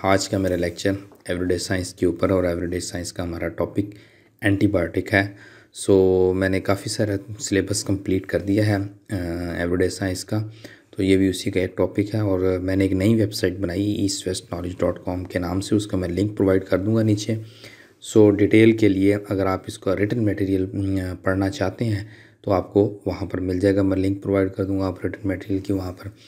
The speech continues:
जाकर डिटेल भी कर सकते हैं और डिफरेंट सब्जेक्ट्स का नॉलेज भी गेट कर सकते हैं।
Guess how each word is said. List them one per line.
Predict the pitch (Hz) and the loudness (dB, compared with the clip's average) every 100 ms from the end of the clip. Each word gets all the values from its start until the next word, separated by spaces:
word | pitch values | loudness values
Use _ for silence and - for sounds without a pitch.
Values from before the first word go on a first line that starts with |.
| - - _ - | -20 -20 _ 0
जाकर | 101 95 98 | 4 4 4
डिटेल | 92 87 101 | 2 2 2
भी | 104 107 | 2 2
कर | 101 | 0
सकते | - 107 - | -2 -6 -2
हैं | 101 | -2
और | 95 | 0
डिफरेंट | 98 101 | -2 -4
सब्जेक्ट्स | - 98 - 95 - | -4 -6 -4 -6 -4
का | 101 | -4
नॉलेज | 95 92 92 | -4 -4 -2
भी | 95 | -2
गेट | 92 85 | 0 -4
कर | - 90 | -6 -8
सकते | - 98 - | -10 -12 -8
हैं। | 85 | -10